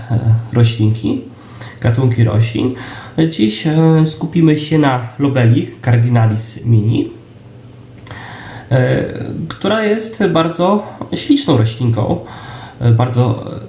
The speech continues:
no, dekoracyjną moim zdaniem. E, ta roślinka nadaje się idealnie na drugi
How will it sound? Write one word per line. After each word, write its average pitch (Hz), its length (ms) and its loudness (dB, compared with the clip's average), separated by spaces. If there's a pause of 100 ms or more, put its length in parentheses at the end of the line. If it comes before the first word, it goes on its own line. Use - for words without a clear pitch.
(360)
no, 143 340 2 (140)
dekoracyjną 120 680 2
moim 110 300 4
zdaniem. 110 460 2 (640)
E, 131 360 2 (120)
ta 170 80 0
roślinka 160 640 0 (560)
nadaje 139 420 2
się 123 280 -2 (140)
idealnie 131 500 2
na 117 140 4
drugi 117 440 4